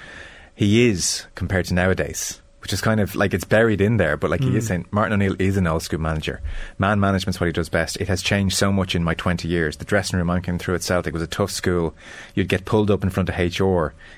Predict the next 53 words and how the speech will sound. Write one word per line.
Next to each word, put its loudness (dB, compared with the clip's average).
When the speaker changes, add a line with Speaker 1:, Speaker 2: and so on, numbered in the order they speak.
Speaker 1:
if -6
a 2
lot 2
of 0
that -2
stuff -4
happened -2
now," 0
which -14
is -6
kind 2
of, -6
I -10
mean, -4
that -6
Vera 0
Pauw -2
stuff, -6
uh, -6
from -8
the -2
other 0
week -4
is -6
kind -4
of -2
that -2
w-, -6
beginnings 0
of -6
H -2
R 2
and -4
dressing -2
rooms -4
interacting, -2
which -10
is -6
kinda -4
gonna -4
be -4
an -2
interesting, -6
uh, -6
space 0
over 0
the 0
next -4
decade -2
or -4
so. 0
But, 0
uh, 4